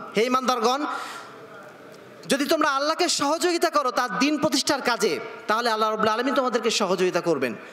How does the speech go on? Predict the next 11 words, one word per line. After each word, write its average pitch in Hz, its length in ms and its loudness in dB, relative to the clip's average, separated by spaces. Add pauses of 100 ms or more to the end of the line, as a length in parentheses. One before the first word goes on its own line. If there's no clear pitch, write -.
(140)
ওয়া 214 120 2
ইউসাব্বিত 339 560 0
আকদামাকুম, 254 720 0 (300)
এবং 269 240 2
তোমাদের 277 360 2 (140)
পদযুগলকে 311 640 2
শক্তিশালী 320 560 0
করবেন, 247 360 2 (240)
অর্থাৎ 277 320 0
তোমাদেরকে 254 380 2
সামাজিকভাবে 277 840 2